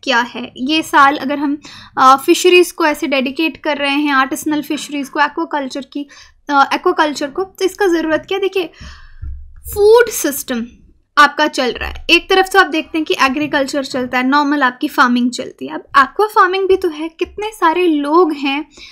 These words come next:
जो दुनिया में सी फूड पे डिपेंड करते हैं, राइट? अब देखिए, फूड हैबिट्स आपकी mostly आपकी ज्योग्राफिक लोकेशंस की वजह से भी आती हैं। जो एरियाज कोस्टल एरियाज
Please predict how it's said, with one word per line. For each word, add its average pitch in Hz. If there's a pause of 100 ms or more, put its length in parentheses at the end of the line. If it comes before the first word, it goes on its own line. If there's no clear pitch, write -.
(140)
जो 403
दुनिया 349
में 403
सी 403
फूड 339
पे 330
डिपेंड 247
करते -
हैं, - (240)
राइट? 370 (680)
अब 381
देखिए, 440
फूड 392
हैबिट्स 339
आपकी 339 (320)
mostly 349
आपकी 320
ज्योग्राफिक 302
लोकेशंस 294
की 320
वजह 254
से 277
भी 247
आती 262
हैं। 285 (340)
जो 381
एरियाज 359
कोस्टल 359
एरियाज 240